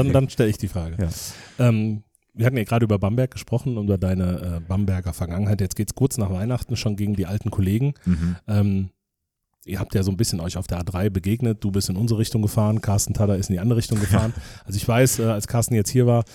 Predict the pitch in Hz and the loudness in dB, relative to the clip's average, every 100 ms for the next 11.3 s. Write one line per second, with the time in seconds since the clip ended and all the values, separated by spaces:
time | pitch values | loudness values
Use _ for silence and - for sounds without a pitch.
0 | - - - 104 107 - 117 101 95 - | -20 -14 -2 0 2 2 0 0 -4 -4
1 | 113 120 113 104 107 117 139 113 107 110 | -2 0 0 0 0 2 2 4 2 2
2 | 98 104 127 120 117 110 107 107 101 101 | 2 2 2 2 2 0 0 0 0 2
3 | 101 101 101 - 85 95 - 73 82 107 | 2 0 -2 -4 -4 -4 0 0 2 2
4 | 107 95 110 123 120 - 120 117 110 107 | 2 2 2 2 0 -2 0 0 0 0
5 | 101 - 107 98 104 110 101 - 98 95 | -2 0 0 2 0 2 0 0 0 2
6 | 104 - 95 95 90 107 - - 120 117 | 0 0 0 0 0 -2 -2 0 0 0
7 | - - - 73 71 - 110 110 123 - | -6 -10 -8 -8 -8 -4 2 2 2 -2
8 | 135 - 147 135 139 139 135 131 - 120 | -2 0 0 2 2 2 0 0 -2 0
9 | 113 - - 110 113 110 113 107 107 107 | -2 -2 -2 2 2 2 2 2 2 0
10 | 98 104 101 - 104 107 104 104 113 - | 0 0 0 -2 -2 -2 0 0 0 -6
11 | - 120 156 | -8 -8 -10